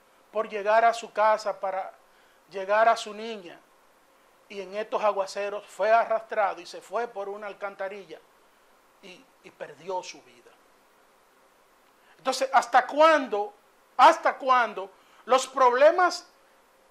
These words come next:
que afectan realmente a, a, a,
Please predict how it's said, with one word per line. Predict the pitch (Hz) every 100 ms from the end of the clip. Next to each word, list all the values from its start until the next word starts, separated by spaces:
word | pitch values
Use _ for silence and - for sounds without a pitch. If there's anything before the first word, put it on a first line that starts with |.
| _
que | -
afectan | 269 - - - 370 - 240 214
realmente | 196 220 240 285 262 277 269 240 220
a, | 208 196
a, | - - 214 233 220
a, | 220